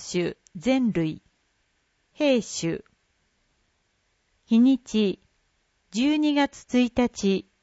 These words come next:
日曜。場所、慶応義塾大学、日吉キャンパス。申し込み、十月十一日金曜から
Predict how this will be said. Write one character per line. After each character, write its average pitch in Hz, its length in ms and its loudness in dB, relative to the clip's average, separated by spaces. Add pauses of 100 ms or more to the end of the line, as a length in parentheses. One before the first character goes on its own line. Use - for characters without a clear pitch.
日 196 440 0
曜。 190 380 2 (1500)
場 202 160 0
所、 226 400 0 (800)
慶 294 320 2
応 294 180 6
義 226 160 0
塾 254 300 0
大 240 240 4
学、 165 580 -4 (160)
日 233 220 2
吉 277 240 0
キ 254 100 0
ャ 247 60 4
ン 214 80 0
パ 170 160 -6
ス。 - 340 -12 (1400)
申 262 220 2
し - 160 -14
込 240 180 6
み、 214 300 0 (720)
十 285 260 0
月 294 360 0
十 254 260 0
一 285 240 0
日 254 380 2
金 294 320 2
曜 285 240 4
か 170 180 -8
ら 170 260 -4